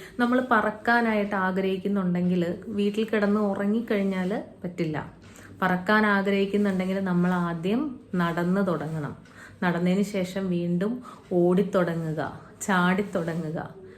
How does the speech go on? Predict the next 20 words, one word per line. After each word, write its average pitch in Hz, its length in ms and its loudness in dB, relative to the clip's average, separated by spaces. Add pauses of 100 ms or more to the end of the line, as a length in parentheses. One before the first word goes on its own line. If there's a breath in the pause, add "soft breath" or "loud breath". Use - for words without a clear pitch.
(280 loud breath)
അതിന് 185 260 2
ശേഷമായിരിക്കും 185 840 0
നമുക്ക് 180 240 2
പറക്കാൻ 175 440 -2
പറ്റുന്നത്, 165 440 -4 (400 loud breath)
അല്ലേ? 170 320 -4 (380 loud breath)
പക്ഷേ 240 460 -2 (200)
ഈ, 254 360 0 (160)
ഈ 262 260 4
ഒരു 269 260 2 (280)
ഡ്യൂറേഷൻ, 196 680 2
അതായത് 202 600 2 (340 loud breath)
ഈ 247 180 4
ഒരു 247 160 4
സമയം 185 500 0
നമ്മൾ 185 280 2
ഓടുന്നതും 175 720 2
ഉറക്കത്തിൽ 190 480 0
നിന്ന് 214 140 2
എഴുന്നേൽക്കുന്നതും 170 920 0